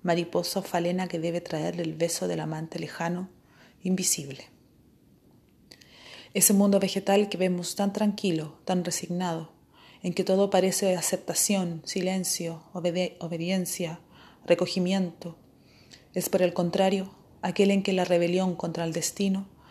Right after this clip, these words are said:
es la más vehemente y la más obstinada. El órgano esencial, el órgano nutricio de la planta,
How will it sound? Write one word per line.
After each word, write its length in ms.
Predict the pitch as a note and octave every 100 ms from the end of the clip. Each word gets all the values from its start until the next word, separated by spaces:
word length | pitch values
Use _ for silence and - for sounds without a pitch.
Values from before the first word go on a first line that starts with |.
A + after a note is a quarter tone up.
| - -
es 160 | F#3+
la 80 | F#3+
más 260 | F#3 G3 -
vehemente 680 | F3+ E3+ G3 G3 - G3+ -
y 100 | F#3
la 100 | F3+
más 280 | F3+ F#3 -
obstinada. 680 | F#3 - F#3 E3 D3 D3 - _ _ _ _ _ _ - - - - - -
El 140 | F#3
órgano 280 | F#3 F3+ F3
esencial, 760 | F3 F3+ E3+ - F#3 F3 - - _ _ _ _ -
el 120 | F#3
órgano 320 | F#3 F3+ F3+
nutricio 480 | F3 E3+ G#3+ G#3 A3+
de 80 | G#3+
la 120 | G#3+
planta, 540 | G#3 F3 D#3 - D#3